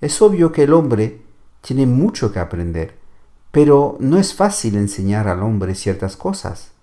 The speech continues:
porque su intelecto, su inteligencia, ya bloquea el paso y la recepción de ciertas instrucciones.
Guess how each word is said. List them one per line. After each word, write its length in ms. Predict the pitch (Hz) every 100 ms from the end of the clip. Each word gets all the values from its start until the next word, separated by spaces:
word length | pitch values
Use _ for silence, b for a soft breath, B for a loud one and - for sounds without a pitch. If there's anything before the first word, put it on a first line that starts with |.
| _ _ _ - _ _ _ -
porque 220 | 110 113
su 160 | 110 110
intelecto, 600 | 101 110 180 185 104 104
su 160 | -
inteligencia, 840 | 98 98 95 - 143 110 - 85 101 - _ _ _ b b b -
ya 360 | 107 107 185
bloquea 720 | 196 120 104 123 113 113 - -
el 260 | 104 98
paso 580 | - 180 226 - 95 80
y 80 | 107
la 140 | 101 101
recepción 840 | 98 - 87 - - 185 170 95
de 100 | 90
ciertas 600 | - 95 - 98 98 -
instrucciones. 800 | 107 - 92 - 95 87 87 -